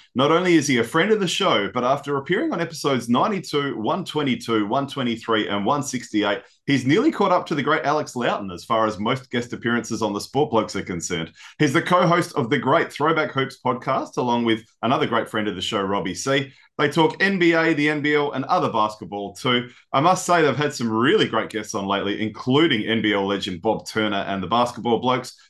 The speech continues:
But not only does he really love his hoops, he's also absolutely cricket mad and even went over there for a couple of matches.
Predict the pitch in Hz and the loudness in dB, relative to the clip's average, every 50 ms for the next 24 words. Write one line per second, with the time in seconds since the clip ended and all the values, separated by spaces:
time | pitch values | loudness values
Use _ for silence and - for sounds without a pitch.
0 | _ _ - 220 220 165 - - - - _ _ _ _ - 147 151 160 180 202 | _ _ 4 4 4 4 4 -2 -8 -16 _ _ _ _ 0 2 2 4 4 2
1 | 214 214 202 175 185 156 156 165 156 165 175 165 160 147 151 139 131 120 - 139 | 2 0 0 0 0 2 2 2 4 4 2 2 2 2 2 2 0 -2 -4 -2
2 | 139 147 143 - - - - 131 127 117 - - 165 175 208 214 - - 160 147 | -2 -4 -4 -6 -14 -8 -4 -4 -4 -4 -2 -2 -2 0 0 -2 0 2 2 2
3 | - - 180 202 190 - - 185 165 131 127 120 - 139 120 117 151 - 92 104 | 2 2 -2 -2 -2 -4 -2 0 0 0 0 0 -2 -2 -2 -2 -4 -4 -4 -2
4 | 101 98 98 95 - 113 113 117 160 185 233 247 294 262 247 220 214 226 240 262 | -2 -2 -2 -2 -4 -4 -4 0 0 0 0 0 0 0 2 2 2 2 0 0
5 | 226 139 110 85 76 - - 110 110 - 147 143 139 139 117 95 110 123 127 123 | -2 -2 -2 -4 -4 -6 -6 -6 -4 -2 -4 -2 -2 -2 -4 -2 -2 -2 -2 -2
6 | - 135 127 127 - | -4 -6 -8 -8 -10